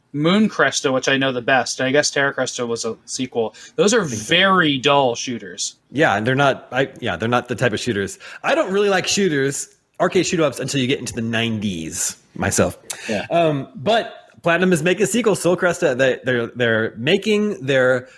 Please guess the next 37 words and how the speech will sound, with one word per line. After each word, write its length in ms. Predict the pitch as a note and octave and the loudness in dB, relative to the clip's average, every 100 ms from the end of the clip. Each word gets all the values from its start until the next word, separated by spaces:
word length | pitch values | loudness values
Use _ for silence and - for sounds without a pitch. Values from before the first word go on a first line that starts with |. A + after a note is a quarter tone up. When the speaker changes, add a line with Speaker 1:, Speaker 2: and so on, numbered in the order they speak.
| _ | _
Speaker 2:
last 340 | A#2+ D3 F3 - | 0 2 0 0
year's 320 | D#3+ D#3 C#3+ | 0 2 0
April 180 | C#3 C#3 | -2 -2
Fool's 280 | C#3 C3 B2 | -2 -4 0
joke 240 | A#2 A2+ | -2 -2
a 60 | A2+ | -2
reality. 500 | A#2 C#3 C#3 C3+ C3+ | 2 2 2 2 -2
Speaker 1:
Huh. 60 | - - _ _ | -8 -20 _ _
Speaker 2:
So 140 | - E3 | 0 2
I 100 | D#3+ | 4
mean, 200 | E3+ D#3 E3+ _ | 2 0 -6 _
you 80 | A#3 | -14
know, 120 | - C#3+ | -8 -6
I, 120 | D3 | -2
I, 140 | C#3 C#3 | -2 0
I 120 | C3+ | 0
would, 240 | C#3+ A#2+ - | 0 -2 0
I 80 | |
would 120 | D3+ C#3 | 0 2
definitely 240 | F#3+ F#3+ | 0 2
wanna 120 | C#3+ B2+ | 0 2
check 280 | - E3+ | 2 2
out 240 | F3+ C#3 A#2+ | 4 2 2
what 160 | B2 | -4
Platinum 600 | - A#2+ G#2+ A2+ G2 G#2 - _ _ | 0 -2 0 -4 -6 -10 -16 _ _
Speaker 1:
I 60 | D#3 | 0
mean, 160 | F3 | 2
this 180 | E3+ C3+ | 2 2
Speaker 2:
would 60 | A#3+ | 2
Speaker 1:
looks 120 | C#3+ | 2
Speaker 2:
do 120 | C3 | 2
with 40 | G#3+ | 2
Speaker 1:
cool. 80 | D#3 | 2
Speaker 2:
a 20 | |
shoot 100 | C#4+ | 0
'em 100 | G2 | -2
up. 200 | F#2+ | -6